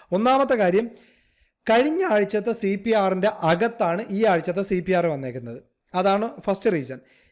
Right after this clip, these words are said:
സെക്കൻഡ് റീസൺ എന്തെന്ന് പറഞ്ഞു കഴിഞ്ഞാൽ, കഴിഞ്ഞ സി പി ആറിനെക്കാട്ടി നാരോ ആണ് ഈ ആഴ്ചത്തെ സി പി ആർ. So അങ്ങനെ നോക്കുമ്പോൾ കമ്പാരിറ്റീവ്ലി ട്രെൻഡിങ് ആവാനുള്ള സാധ്യത വളരെ കൂടുതലാണ്. പക്ഷേ നമ്മൾ മന്ത്ലി വ്യൂവിലോട്ട് പോകുമ്പോഴത്തേക്ക് നമുക്കൊരു കൺസോൾട്ടേഷൻ ആണ്.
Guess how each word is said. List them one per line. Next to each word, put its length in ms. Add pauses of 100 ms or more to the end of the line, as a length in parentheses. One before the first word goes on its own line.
സെക്കൻഡ് 540
റീസൺ 280
എന്തെന്ന് 320
പറഞ്ഞു 220
കഴിഞ്ഞാൽ, 240 (260)
കഴിഞ്ഞ 400 (140)
സി 80 (100)
പി 140
ആറിനെക്കാട്ടി 440 (120)
നാരോ 260 (140)
ആണ് 120 (600)
ഈ 20 (140)
ആഴ്ചത്തെ 380
സി 180
പി 100
ആർ. 60 (360)
So 60 (100)
അങ്ങനെ 280
നോക്കുമ്പോൾ 380
കമ്പാരിറ്റീവ്ലി 640
ട്രെൻഡിങ് 360
ആവാനുള്ള 340
സാധ്യത 300
വളരെ 260
കൂടുതലാണ്. 380 (340)
പക്ഷേ 260
നമ്മൾ 160 (100)
മന്ത്ലി 300 (100)
വ്യൂവിലോട്ട് 420
പോകുമ്പോഴത്തേക്ക് 540
നമുക്കൊരു 300
കൺസോൾട്ടേഷൻ 540
ആണ്. 120